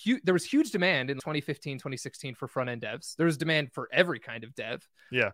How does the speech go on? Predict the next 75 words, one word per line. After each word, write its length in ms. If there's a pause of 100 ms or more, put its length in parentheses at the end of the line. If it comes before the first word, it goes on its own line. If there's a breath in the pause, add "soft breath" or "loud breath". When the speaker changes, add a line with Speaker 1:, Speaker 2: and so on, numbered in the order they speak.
Speaker 1:
And 120
so 160
it 200
almost 320
just 160
became, 460
in 120
my 160
opinion, 380
like, 180
this 200
rote 400
script 480
of 120
you 80
have 320
to 100
start 260
with 120
H 200
T 80
M 80
L 120
if 100
you're 80
going 200
to 100
be 160
a 60
developer. 580 (340 soft breath)
Like, 120
Speaker 2:
Yeah. 80
Speaker 1:
duh. 300 (280 soft breath)
Speaker 2:
Yeah. 260
Speaker 1:
But, 80 (100)
like, 220 (160 soft breath)
first 220
of 60
all, 100
that's 240
only 280
web 240
development. 600
Second 280
of 40
all, 100
that's 240
only 280
front-end 400
web 180
development. 460
I 100
was 100
just 160
pulling 240
stats 360
on 80
this 140
last 220
year. 140
There's 180
twice 360
as 100
many 220
ba-, 240
like, 180
self-identified 640
back-end 360
developers 440
in 60
the 80
world 340
as 160
front-end 300
developers. 560